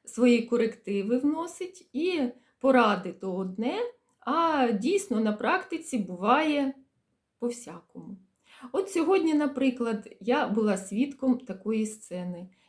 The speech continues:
Я проходила біля дитячого майданчика і побачила хлопчика, років йому п'ять чи шість, тобто це така вже досить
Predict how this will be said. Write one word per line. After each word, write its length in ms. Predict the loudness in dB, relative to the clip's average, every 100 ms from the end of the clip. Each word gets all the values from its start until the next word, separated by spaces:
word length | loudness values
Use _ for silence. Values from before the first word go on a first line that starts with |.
| -2
Я 380 | 0 2 -2 -4
проходила 840 | -4 -2 -2 -2 -4 -2 -4 -8 -14 _ _ -12
біля 320 | -4 -2 -2
дитячого 600 | -4 -6 -6 -8 -10 -10
майданчика 840 | -8 -6 -4 -6 -8 -14 -14 -14 -16 _ -6
і 280 | -2 -2 -6 _
побачила 580 | -8 -4 -4 -4 -8 -8
хлопчика, 800 | -8 -8 -8 -10 -16 -10 -10 -10 -16 _ _ _ -6 2
років 480 | 6 6 4 0 0
йому 340 | 2 4 2
п'ять 500 | 0 -2 -2 -4 -8
чи 80 | -10
шість, 680 | -6 0 0 0 -8 -8
тобто 500 | -6 -6 -6 -4 -2
це 300 | -4 -8 -8
така 340 | -6 -8 -6 -6
вже 500 | -6 -6 -4 -4 -4
досить 540 | -4 -4 -4 -12 -16